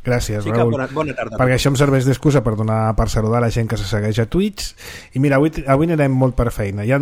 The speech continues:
Speaker 1: tres temes que hem posat damunt de la taula, a part de que tenim propostes i tenim... Avui tenim un petit truqui que ens ha passat un, un oient, un seguidor de Mossega la Poma. Hi ha tres temes damunt de la taula. El primer,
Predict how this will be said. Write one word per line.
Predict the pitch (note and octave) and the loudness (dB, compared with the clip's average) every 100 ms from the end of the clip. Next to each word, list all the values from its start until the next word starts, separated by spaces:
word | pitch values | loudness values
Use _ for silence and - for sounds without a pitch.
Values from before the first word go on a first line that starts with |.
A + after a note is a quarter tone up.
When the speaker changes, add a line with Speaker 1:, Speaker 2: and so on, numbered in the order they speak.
| C#3 | 0
Speaker 1:
tres | D#3+ F3+ - | 0 0 2
temes | D#3 C#3 B2+ | 2 2 0
que | C3 | 0
hem | B2+ | 0
posat | B2 B2 A2+ | 2 0 0
damunt | A#2 A#2 | 2 2
de | A2 | 0
la | G#2 | -2
taula, | A2 A#2+ F3 | 0 0 2
a | C3+ | 2
part | B2 | 0
de | G#2 | 0
que | G2+ | -4
tenim | G#2+ A2 | -2 -2
propostes | G#2 G#2+ - A2+ C3 B2 A#2 A2+ | -2 -2 2 4 2 2 -2 0
i | A2 | -2
tenim... | G#2+ G#2+ A2 | -4 -4 -2
Avui | A2 D3+ | 0 2
tenim | F#3 D3+ C#3 | 2 2 0
un | C3 | 0
petit | B2+ B2 | 0 -2
truqui | - C3 C3 | -2 -2 -2
que | A#2 | -4
ens | A2+ | -4
ha | A2+ | -2
passat | A#2 A2 B2 A#2 | -2 0 -2 -2
un, | A#2+ A2+ G#2+ G#2+ | -2 -2 -4 -4
un | A2+ A2+ | -2 0
oient, | G#2 A2+ F#3 G#3 | 0 0 0 -4
un | A#2+ G#2+ | -6 -6
seguidor | G#2+ G2 A2 G#2 | -6 -2 -2 0
de | G2 | -2
Mossega | F#2+ G#2 | -4 -4
la | G2+ G2 | -4 -2
Poma. | D#3+ A3 - - - - - - - | -2 -4 -10 -20 -20 -16 -16 -16 0
Hi | E3 | 0
ha | F3+ | 2
tres | F#3 | 0
temes | - B2 A2+ | 0 -2 -2
damunt | G#2+ G#2+ | -2 -2
de | G#2+ | -2
la | G2 | -4
taula. | F2+ E2+ E2+ F2+ - - - - - | -6 -10 -10 -12 -18 -20 -20 -20 0
El | C3+ C3 | 2 4
primer, | C3+ C3+ F3+ G#3 | 2 2 2 0